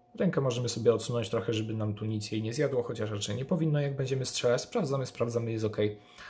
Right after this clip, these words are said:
Mamy sprawę załatwioną, składamy to. I tyle. Natomiast, e, jak już jesteśmy przy sprężynie trójpalczastej,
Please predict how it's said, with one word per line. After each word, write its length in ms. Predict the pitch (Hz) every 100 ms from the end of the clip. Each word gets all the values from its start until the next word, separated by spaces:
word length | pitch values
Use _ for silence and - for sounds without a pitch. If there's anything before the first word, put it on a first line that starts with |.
| - - - -
Mamy 160 | 302 196
sprawę 260 | - 123 110
załatwioną, 420 | 107 101 107 104
składamy 380 | - 101 101 95
to. 120 | - - _ _ _ _ _ _ _ _ _ -
I 60 | -
tyle. 280 | 208 - - - _ _ _ - - - - - - -
Natomiast, 540 | 123 160 147 - - 139
e, 420 | 135 131 135 131
jak 240 | 139 -
już 140 | 165 139
jesteśmy 340 | - 160 131
przy 160 | - 135
sprężynie 520 | - 110 120 143 98
trójpalczastej, 1000 | - 107 104 101 98 - - - -